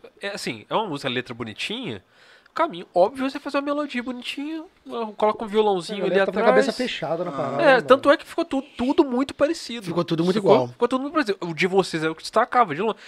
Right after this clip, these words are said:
Speaker 1: Mesma coisa agora. Tipo assim, vocês foram na contramão,
Speaker 3: Ah.
Speaker 1: sacou? Na, nadando contra a maré. E aí, num dia, quando eu vi, eu falei assim, "Caralho, arregaçaram."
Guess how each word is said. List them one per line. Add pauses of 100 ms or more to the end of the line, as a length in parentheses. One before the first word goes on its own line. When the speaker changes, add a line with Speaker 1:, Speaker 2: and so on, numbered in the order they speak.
(140)
Speaker 1:
Mesma
coisa
agora.
Tipo
assim,
vocês
foram
na
contramão, (140)
Speaker 3:
Ah.
Speaker 1:
sacou?
Na,
nadando
contra
a
maré. (480)
E
aí,
num
dia,
quando
eu
vi,
eu
falei
assim,
"Caralho,
arregaçaram."